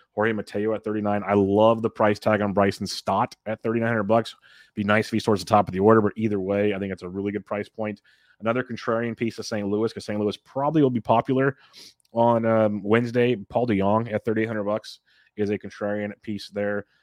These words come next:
But I kinda like that Stott price at thirty-nine hundred. Don't mind DeJong in tournaments in a Saint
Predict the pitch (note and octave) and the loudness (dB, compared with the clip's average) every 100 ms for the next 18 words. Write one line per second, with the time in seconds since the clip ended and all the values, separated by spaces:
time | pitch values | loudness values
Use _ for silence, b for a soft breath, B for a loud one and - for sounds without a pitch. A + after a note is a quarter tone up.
0 | _ G2+ G#2+ C#3 B2 A2 G2 - - G2 | _ -2 -2 -2 -4 -4 -8 -10 -8 -8
1 | - F#2+ F2+ - - F#2+ F#2+ F2+ G2+ G#2+ | -8 -12 -12 -16 -14 -10 -10 -8 -6 -4
2 | G#2+ F#2+ F#2 G2 G2 F#2+ F#2 F#2+ F#2+ F#2 | -4 -6 -8 -6 -6 -6 -6 -6 -8 -10
3 | F2+ - F#2+ G2 F#2 b b b b _ | -14 -10 -6 -6 -8 b b b b _
4 | _ A#2 A2 G2+ - - G2 F#2+ | _ -2 0 -4 -6 -8 -8 -8